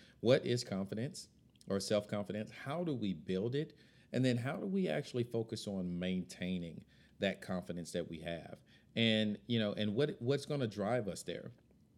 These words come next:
So, as always, I like to dive into, we, we can't really begin to talk about a topic or a discussion until we understand the true meaning behind it.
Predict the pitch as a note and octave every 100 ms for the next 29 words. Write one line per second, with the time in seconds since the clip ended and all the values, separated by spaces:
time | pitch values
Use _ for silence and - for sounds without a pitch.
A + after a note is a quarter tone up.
0 | - - - - - C3 B2+ B2 - -
1 | D3 D3 - C3 C3 G2 F2 F#2 - A#2
2 | D#3 E3+ D#3+ A#2+ G2+ G2 F#2+ F#2+ F#2+ -
3 | G2 F#2 F#2 G#2 G#2+ A2 - D#3 - C#3
4 | A#2+ G#2 G2+ G2 F2+ - F#2+ F2+ E2 F2
5 | F#2 - F2+ F2 E2+ - F2+ A#2+ A#2+ G2
6 | F2 F2+ G2 G2+ G#2 G2 - E2+ F#2 F#2
7 | F#2 - F#2+ F2+ D#2+ D2+ F2+ - G2 E2
8 | F2 F#2 - D#2 E2+ G2 C3